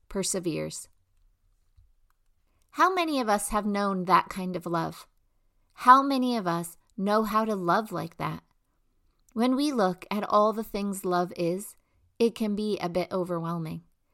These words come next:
Let's break it down and examine it phrase by phrase. Love is patient. Are we being patient with the Lord? Are we rushing him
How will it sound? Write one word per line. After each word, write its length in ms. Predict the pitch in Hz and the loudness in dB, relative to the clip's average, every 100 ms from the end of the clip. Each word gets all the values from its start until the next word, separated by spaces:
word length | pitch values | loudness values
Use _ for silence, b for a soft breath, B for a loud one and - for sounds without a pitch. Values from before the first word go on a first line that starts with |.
| _ _ _ - | _ _ _ 0
Let's 260 | 277 - | 0 0
break 260 | - 285 285 | 0 0 0
it 140 | 339 | -2
down 320 | 262 185 175 180 | -2 -2 -4 -2
and 160 | 208 | -2
examine 500 | 226 220 208 202 233 | -2 0 -2 0 0
it 160 | 240 - | -2 -6
phrase 300 | - 202 196 | -6 -4 -4
by 160 | 185 185 | -6 -6
phrase. 460 | - 156 170 - _ _ _ _ _ _ _ | -8 -10 -10 -16 _ _ _ _ _ _ _
Love 220 | 208 226 | 2 4
is 160 | 285 - | 4 0
patient. 540 | 214 208 - 135 - - _ _ _ _ _ _ _ _ 208 | -2 -2 -2 -6 -8 -14 _ _ _ _ _ _ _ _ -2
Are 80 | 220 | 2
we 140 | 240 | 2
being 420 | 240 233 247 247 | 0 0 0 0
patient 420 | 226 214 - 233 | -2 -2 -2 -4
with 140 | 226 - | -6 -6
the 100 | 202 | -4
Lord? 380 | 185 180 202 247 - _ _ _ _ _ _ _ _ - | -2 0 -2 -6 -12 _ _ _ _ _ _ _ _ 6
Are 120 | 240 | 6
we 160 | 247 240 | 6 2
rushing 480 | 196 196 - 254 254 | 2 2 2 -2 -2
him 280 | 285 302 | -4 -6